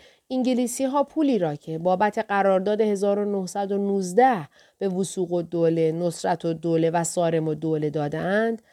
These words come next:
از حساب‌های دولت کسر کرده‌اند، پس باید آن را بپردازند. صارم الدوله به محض افتادن به زندان از وحشت، ترتیب بازگرداندن پول را داده بود. تقی‌زاده در نقش وزیر مالیه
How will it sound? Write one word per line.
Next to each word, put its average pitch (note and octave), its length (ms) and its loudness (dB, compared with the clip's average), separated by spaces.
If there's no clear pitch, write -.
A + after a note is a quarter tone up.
از G3+ 220 -2
حساب‌های F3+ 520 -2
دولت D#3+ 440 0
کسر - 500 -4
کرده‌اند، F#3 800 -2
پس F#3+ 200 0
باید F3+ 320 2
آن - 240 0
را F3+ 120 4
بپردازند. - 960 -4
صارم C4+ 360 6
الدوله C4+ 480 0
به A3 120 2
محض C4 380 0
افتادن F#3+ 640 0
به E3 100 0
زندان E3 460 -4
از D#3+ 340 -10
وحشت، B3+ 580 0
ترتیب C4+ 520 2
بازگرداندن F3+ 960 0
پول G3+ 280 -8
را G3 140 2
داده D#3 420 -2
بود. - 340 -20
تقی‌زاده F#3+ 560 4
در F#3 180 2
نقش F#3 380 0
وزیر F3+ 420 2
مالیه F#3+ 640 2